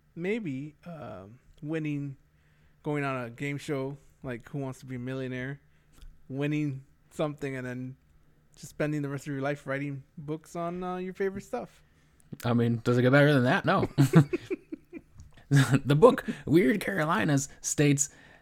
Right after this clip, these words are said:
Speaker 2: the Charlotte Observer staged a, uh, which is a newspaper, staged a Name That Lizard contest. Among the suggestions were Newt Rockney,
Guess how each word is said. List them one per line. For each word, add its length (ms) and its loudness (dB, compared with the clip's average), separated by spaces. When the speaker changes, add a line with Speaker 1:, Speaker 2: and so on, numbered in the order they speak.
Speaker 2:
the 500 4
Charlotte 540 2
Observer 640 4
staged 600 0
a, 320 6
uh, 160 -2
which 160 -2
is 100 -6
a 120 -6
newspaper, 460 0
staged 460 2
a 180 6
Name 580 4
That 300 0
Lizard 500 0
contest. 800 -6
Among 600 4
the 180 0
suggestions 840 2
were 440 2
Newt 500 6
Rockney, 720 2